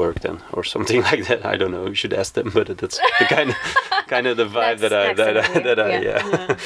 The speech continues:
Speaker 1: <laughs> that I got from them always is like, "Yeah, we support you, but, and we also think that it's gonna be okay, no
Speaker 2: Hmm.
Speaker 1: matter what you try."
Speaker 3: They have their doubts sometimes, but they don't really express
Speaker 1: Yeah,
Speaker 3: it
Speaker 1: don't,
Speaker 3: in
Speaker 1: yeah.
Speaker 3: that kind of way.
Speaker 1: They're probably not too,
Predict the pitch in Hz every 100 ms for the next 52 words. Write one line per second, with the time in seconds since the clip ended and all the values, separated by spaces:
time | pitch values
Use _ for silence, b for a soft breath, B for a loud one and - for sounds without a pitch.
0 | B B B 113 104 95 92 - 95 90
1 | 90 87 87 87 90 104 90 85 85 -
2 | 143 101 - 98 98 98 90 87 - 98
3 | 90 85 - 90 87 90 87 87 95 90
4 | 92 95 - 104 - - - 277 90 87
5 | 87 - - - 95 220 208 170 - -
6 | - - 160 156 160 175 - 156 160 156
7 | 151 156 156 165 - - - - 175 165
8 | 156 123 113 - 101 90 85 170 165 85
9 | 82 - - - - - 101 - 87 85
10 | 85 - - - 95 82 80